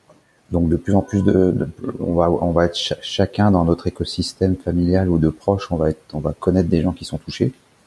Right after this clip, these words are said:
Donc ça va forcément nous, euh, nous impacter un peu moralement. Après, moi, je suis, après, moi, je reste,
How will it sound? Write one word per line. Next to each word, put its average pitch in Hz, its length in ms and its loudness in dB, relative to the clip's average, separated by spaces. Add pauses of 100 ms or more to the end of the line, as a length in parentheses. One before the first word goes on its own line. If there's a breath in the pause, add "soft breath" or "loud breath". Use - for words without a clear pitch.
(680)
Donc 80 100 -14
ça 82 120 0
va 82 100 0
forcément 95 480 2
nous, 82 240 2
euh, 76 160 0 (420)
nous 87 180 -6
impacter 92 360 0
un 87 140 4
peu 101 180 2
moralement. 90 580 2
Après, - 240 0
moi, 95 120 2
je - 80 -4
suis, 92 180 0
après, 101 220 0
moi, 92 120 2
je 82 120 -4
reste, 82 260 -8